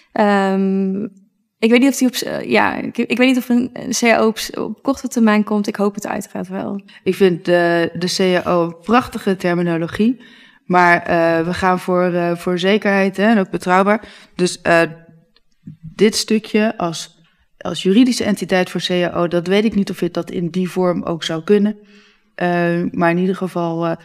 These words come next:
Speaker 2: dat er wel samen een, eh, convenant neergelegd kan worden, dat lijkt me duidelijk.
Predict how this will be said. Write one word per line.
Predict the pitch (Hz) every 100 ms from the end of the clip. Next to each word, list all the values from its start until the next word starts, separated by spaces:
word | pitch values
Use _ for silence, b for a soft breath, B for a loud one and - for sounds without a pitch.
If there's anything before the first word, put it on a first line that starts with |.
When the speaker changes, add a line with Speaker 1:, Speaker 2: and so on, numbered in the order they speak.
| b b
Speaker 2:
dat | _ 165
er | 175
wel | 170 180
samen | 175 185 170 165 165 180
een, | 175
eh, | 170 165
convenant | 190 170 180 196
neergelegd | 202 190 180 180 165
kan | - 175
worden, | 170 175 170 B B
dat | - 170
lijkt | 160
me | 156
duidelijk. | 143 135 135 143 -